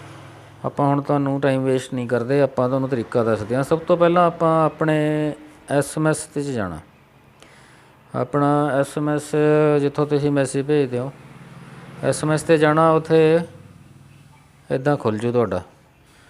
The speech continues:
ਐਸ ਐਮ ਐਸ 'ਚ ਮੈਂ ਦੁਬਾਰਾ ਦਿਖਾ ਦਿੰਦਾ, ਐਸ ਐਮ ਐਸ ਖੋਲ੍ਹਣਾ, ਐਸ ਐਮ ਐਸ ਦੇ ਵਿੱਚ ਪਲੱਸ ਦੇ ਸਾਈਨ 'ਤੇ ਆਪਾਂ ਟੱਚ ਕਰਨਾ। ਇਸ ਤਰ੍ਹਾਂ ਇੱਕ, ਅ, ਵਿੰਡੋ ਖੁੱਲ੍ਹੂਗੀ। ਉਹਦੇ ਉੱਪਰ, ਉੱਪਰ ਆਪਾਂ ਲਿਖਣਾ, ਕਿਹਨੂੰ ਭੇਜਣਾ? ਵਨ ਨਾਈਨ ਜ਼ੀਰੋ ਨਾਈਨ 'ਤੇ।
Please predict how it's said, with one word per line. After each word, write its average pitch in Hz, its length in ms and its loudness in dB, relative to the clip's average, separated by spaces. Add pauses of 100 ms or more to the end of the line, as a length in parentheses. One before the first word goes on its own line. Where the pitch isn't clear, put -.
(300)
ਐਸ 139 180 -2
ਐਮ 160 100 2
ਐਸ 160 200 0
'ਚ 165 60 0
ਮੈਂ 160 160 2
ਦੁਬਾਰਾ 147 260 4
ਦਿਖਾ 139 260 2
ਦਿੰਦਾ, 147 240 2
ਐਸ 147 180 -2
ਐਮ 151 80 0
ਐਸ 147 160 -2
ਖੋਲ੍ਹਣਾ, 151 440 0
ਐਸ 147 160 -2
ਐਮ 151 80 0
ਐਸ 147 80 0
ਦੇ 147 80 0
ਵਿੱਚ 147 160 -2
ਪਲੱਸ 151 400 0
ਦੇ 165 160 2
ਸਾਈਨ 156 240 -2
'ਤੇ 151 120 -4
ਆਪਾਂ 151 160 -2
ਟੱਚ 139 240 -4
ਕਰਨਾ। 143 360 -2 (720)
ਇਸ 147 120 -6
ਤਰ੍ਹਾਂ 156 260 2
ਇੱਕ, 147 180 -4
ਅ, 139 440 0
ਵਿੰਡੋ 135 300 2
ਖੁੱਲ੍ਹੂਗੀ। 143 420 2
ਉਹਦੇ 156 140 2
ਉੱਪਰ, 160 480 2 (200)
ਉੱਪਰ 165 260 0
ਆਪਾਂ 160 380 2
ਲਿਖਣਾ, 147 640 -2
ਕਿਹਨੂੰ 185 220 -4
ਭੇਜਣਾ? 180 380 2
ਵਨ 151 200 4
ਨਾਈਨ 151 360 2
ਜ਼ੀਰੋ 113 240 0
ਨਾਈਨ 95 280 -6
'ਤੇ। 95 180 -12